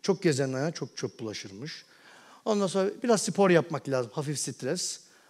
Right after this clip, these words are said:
Ondan sonra stresi iyi ayarla da bu iyinin kriterine ben de bilmiyorum bu nasıl ayarlayacağız bunu. Hani evde biraz kavga etsek iyi.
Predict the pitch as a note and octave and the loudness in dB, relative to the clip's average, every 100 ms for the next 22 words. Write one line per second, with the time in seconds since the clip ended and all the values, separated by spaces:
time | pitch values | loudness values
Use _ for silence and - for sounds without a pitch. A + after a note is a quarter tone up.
0 | _ A#3+ G#3+ F#3 G3 E3+ A#3 - A3+ A#3+ | _ -2 0 0 -2 0 0 2 2 2
1 | A3+ G3+ G#3 G3+ G#3 E3 D#3 G3+ A3 A#3 | 4 4 4 4 2 2 0 4 8 8
2 | A3 F3+ G#3 G#3 G3+ D#3 D#3 A3+ D#3+ C#3 | 6 4 2 4 2 2 2 2 4 0
3 | B2 B2 A#2+ C#3+ F3 C#3+ C#3 B2+ A#2 A2+ | -2 -4 -2 0 0 2 2 2 0 -4
4 | A#2 A2+ D3+ F#3 G#3 G3+ F#3 F#3+ E3 - | -6 -4 -4 -2 0 2 2 2 0 0
5 | E3 D#3 D3 - F#3+ F3 D3 | 0 0 -2 -2 -6 -2 -2